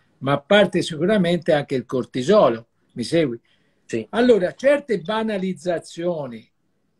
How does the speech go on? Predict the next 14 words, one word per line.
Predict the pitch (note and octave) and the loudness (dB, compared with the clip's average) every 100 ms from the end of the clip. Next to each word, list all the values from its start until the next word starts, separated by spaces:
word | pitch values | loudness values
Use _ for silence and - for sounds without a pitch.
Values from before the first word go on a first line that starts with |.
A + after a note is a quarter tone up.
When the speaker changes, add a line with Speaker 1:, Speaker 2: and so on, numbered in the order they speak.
| _ | _
Speaker 1:
nella | C3+ E3+ G#3+ G#3 F3+ D#3+ D3+ _ _ _ | -8 -2 -2 0 -2 -4 -8 _ _ _
proposta | - E3 D#3+ A3+ A3+ F3 - B2 | -6 -4 2 4 4 2 -4 -12
anche | C3 D3 C#3 B2 | -8 -8 -10 -10
di | |
un | C#3 | -8
esercizio | D3 C3 C3+ - D#3+ D#3 B2+ | -6 -6 -8 -4 -4 -4 -6
fisico | D#3 E3 B2 A#2 _ _ | 0 0 0 -6 _ _
o | D#3 F3 | 0 2
nella | F3 E3+ D#3+ | 2 2 0
proposta | C3+ C#3 F#3 G3 - B2 | 0 0 2 2 0 -6
di | A#2+ | -8
un | A2+ | -8
piano | E3 D#3 C#3+ | -6 -4 -6
nutrizionale | A#2+ C#3 C#3+ F3 F#3+ A#3 A3+ | -8 -10 -4 0 2 4 2